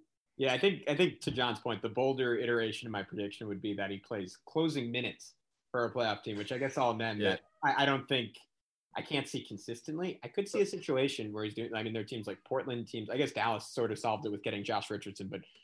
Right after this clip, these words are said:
Speaker 1: you go up and down the league, which is maybe the conversation for another day. There, there are teams where the best version of Frank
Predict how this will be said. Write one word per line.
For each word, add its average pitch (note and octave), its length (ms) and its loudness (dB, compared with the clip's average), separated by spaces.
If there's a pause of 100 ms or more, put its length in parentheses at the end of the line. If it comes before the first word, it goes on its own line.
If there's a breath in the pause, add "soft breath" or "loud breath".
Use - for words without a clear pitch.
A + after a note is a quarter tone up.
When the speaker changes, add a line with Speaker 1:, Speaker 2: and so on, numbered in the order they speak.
(220 soft breath)
Speaker 1:
you C3 120 2
go E3+ 200 12
up E3 140 10
and D3 100 6
down D3 180 8
the C3+ 60 4
league, A#2+ 260 6
which A2+ 180 0
is A2 80 -6
maybe A#2+ 540 4
the A#2+ 100 2
conversation A#2 560 6
for A#2+ 100 2
another A2 260 6
day. G2+ 280 4
There, A#2 240 8
there B2+ 160 8
are A#2 100 8
teams D3 440 8
where B2+ 100 8
the A2+ 120 6
best C3 440 6
version A#2+ 360 4
of G#2 120 4
Frank G2+ 360 2